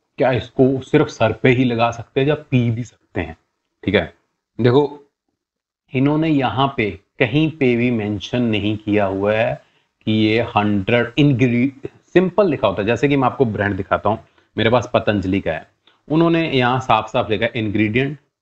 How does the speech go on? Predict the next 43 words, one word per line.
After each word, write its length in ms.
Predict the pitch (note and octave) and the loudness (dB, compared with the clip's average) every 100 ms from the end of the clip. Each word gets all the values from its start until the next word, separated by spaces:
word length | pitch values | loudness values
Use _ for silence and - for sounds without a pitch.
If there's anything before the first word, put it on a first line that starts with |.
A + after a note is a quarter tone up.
| _ | _
सिर्फ 200 | - F3+ | -2 -2
coconut 440 | - A2 A2 G2 F2 | 0 0 0 -6 -6
oil 200 | D2+ - _ _ _ _ | -8 -10 _ _ _ _
और 180 | C#3+ E3+ | 2 2
कुछ 400 | - F3+ F3 - | 2 -2 -2 -2
भी 180 | D3 C3+ | 0 0
नहीं।" 160 | G2+ F#2 | 0 -4
मतलब, 460 | G2+ B2+ D3 C#3+ D#3+ | -6 -2 -2 -2 0
इस 260 | E3+ - A#2+ | 0 0 0
ऑयल 220 | G2 F#2+ | 0 0
को 160 | F#2 A#2+ | -4 -6
खा 300 | - - F#2 | -4 -2 0
भी 140 | G#2+ | 0
सकते 340 | A#2 A2 - | -4 -8 -4
हो, 100 | A#2+ | -4
पी 240 | A#2+ - G2 | -2 -2 -2
भी 120 | G#2 | -2
सकते 360 | - G#2 - A2+ | -4 -8 -2 0
हो, 120 | A2+ | 2
लगा 340 | G#2+ G2 F#2+ | 2 0 0
भी 100 | G#2 | -2
सकते 320 | G#2 G#2+ - | -2 -4 -2
हो, 60 | A#2 | 0
कुछ 140 | A#2+ | 2
भी 100 | A2+ | 2
कर 160 | A2+ F#2+ | 2 -2
सकते 300 | F#2+ - F2+ | -6 -6 -4
हो। 120 | E2+ - D2 D2+ - _ - | -4 -4 -8 -10 -12 _ -2
अब 100 | D3 | 2
बात 320 | C#3+ C#3 D3 | 2 0 -2
आती 280 | D3+ - D#3 | -4 -4 -6
है, 140 | - _ _ _ _ _ - | -6 _ _ _ _ _ -20
क्या 300 | _ - F3 - | _ -2 0 2
इसको 280 | D#3 - E3+ | 0 2 2
भी 80 | E3+ | 2
ऐसा 160 | C#3 | 2
कर, 120 | B2+ A#2 | 0 0
इन्होंने 340 | D#3 F#3 G3+ | 0 0 0
साफ 360 | G3+ A#2+ A3 - | 2 2 2 0
साफ 160 | - | -2
कुछ 180 | C#3+ - | -2 -2
नहीं 120 | F3+ | 0
लिखा, 220 | D#3 D#3+ | 0 0